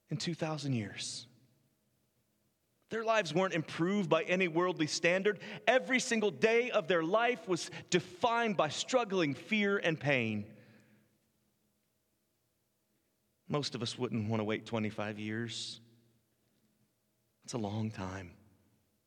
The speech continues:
We're blessed to have almost anything delivered to our door with a, a tap on your phone within a matter of hours or days.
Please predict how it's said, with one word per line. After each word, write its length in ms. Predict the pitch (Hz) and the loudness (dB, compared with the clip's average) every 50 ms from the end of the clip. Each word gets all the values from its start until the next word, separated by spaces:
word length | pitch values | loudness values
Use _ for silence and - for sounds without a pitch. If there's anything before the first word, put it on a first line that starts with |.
| _ _ _ _ _ _ _ _ _ _ _ _ _ _ _ _ _ _ _ _ _ _ _ _ _ _ _ _ | _ _ _ _ _ _ _ _ _ _ _ _ _ _ _ _ _ _ _ _ _ _ _ _ _ _ _ _
We're 100 | 135 131 | -2 0
blessed 240 | 113 147 151 147 - | 2 2 0 2 0
to 80 | 156 139 | 0 2
have 160 | 151 151 151 | 2 2 2
almost 280 | 151 156 147 143 - | 2 0 0 0 0
anything 300 | 156 151 160 151 170 156 | 0 0 0 0 -2 -2
delivered 320 | 143 147 147 156 147 156 - | 0 2 0 2 0 0 0
to 120 | 151 151 | 2 2
our 100 | 151 147 | 2 2
door 240 | 131 143 151 156 151 | 2 2 2 2 2
with 180 | 147 147 - 143 | 0 -2 0 -2
a, 120 | 139 131 - - - - - | -2 -2 -4 -10 -20 -6 -4
a 60 | 127 | -4
tap 380 | - - - 156 160 160 - - | -2 0 2 2 2 2 0 -2
on 120 | 151 147 | -2 0
your 120 | 147 139 135 | 0 -2 -2
phone 520 | - - 160 147 151 143 131 120 110 98 95 - - - - - - _ _ _ _ _ _ _ _ _ _ - | 0 0 0 2 2 2 0 0 -2 -4 -8 -12 -18 -20 -20 -20 -20 _ _ _ _ _ _ _ _ _ _ -4
within 180 | 151 151 180 | 0 2 2
a 40 | 175 | 2
matter 260 | 175 170 175 165 160 | 2 2 2 2 2
of 80 | 151 151 - | 0 0 0
hours 460 | 175 175 170 170 165 170 165 156 127 | 0 2 2 2 2 0 0 0 0
or 80 | 151 160 | 0 0
days. 680 | 143 156 156 156 160 147 139 131 117 - - - - | 2 2 2 2 2 2 0 0 -2 -4 -4 -4 -6